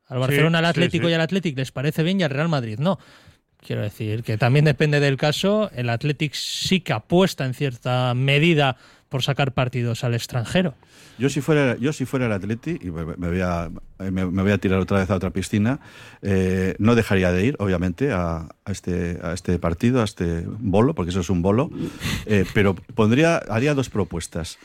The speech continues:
Speaker 3: Eh, uno, ahí sí haría una rotación, ahí sí que haría una rotación y pondría a jugar a los meritorios.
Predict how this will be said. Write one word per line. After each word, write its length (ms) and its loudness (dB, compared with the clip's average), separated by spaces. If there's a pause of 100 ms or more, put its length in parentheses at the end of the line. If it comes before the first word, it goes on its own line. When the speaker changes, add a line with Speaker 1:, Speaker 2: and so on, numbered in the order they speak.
(580)
Speaker 3:
Eh, 200 0
uno, 360 4
ahí 160 2
sí 220 0
haría 440 0 (140)
una 240 -2
rotación, 640 -2 (200)
ahí 120 0
sí 160 -2
que 100 -2
haría 180 2
una 140 0
rotación 560 -2 (460)
y 80 -2
pondría 340 2
a 60 0
jugar 220 2
a 20 0
los 160 -2
meritorios. 640 -6